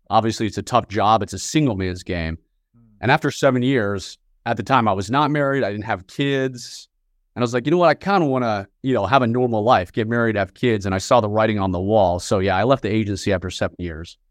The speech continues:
Speaker 2: Gotcha. Gotcha. What, you mentioned you had some very strong mentors.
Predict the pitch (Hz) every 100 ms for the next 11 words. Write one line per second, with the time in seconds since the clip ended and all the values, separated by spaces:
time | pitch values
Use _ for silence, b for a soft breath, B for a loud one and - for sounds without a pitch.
0 | _ _ - 110 104 - 104 - _ _
1 | - 110 107 113 113 151 220 - _ -
2 | 127 139 143 131 123 113 113 107 - _
3 | _ _ _ _ _ - 113 113 110 -
4 | - 117 107 107 104 110 - 104 101 98
5 | 92 -